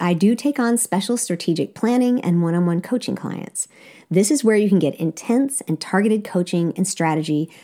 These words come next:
to grow exponentially. If you want to go even bigger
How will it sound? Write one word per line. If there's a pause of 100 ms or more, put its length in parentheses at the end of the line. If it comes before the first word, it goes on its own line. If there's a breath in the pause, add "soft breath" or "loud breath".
(120 loud breath)
to
grow
exponentially. (760)
If
you
want
to
go
even
bigger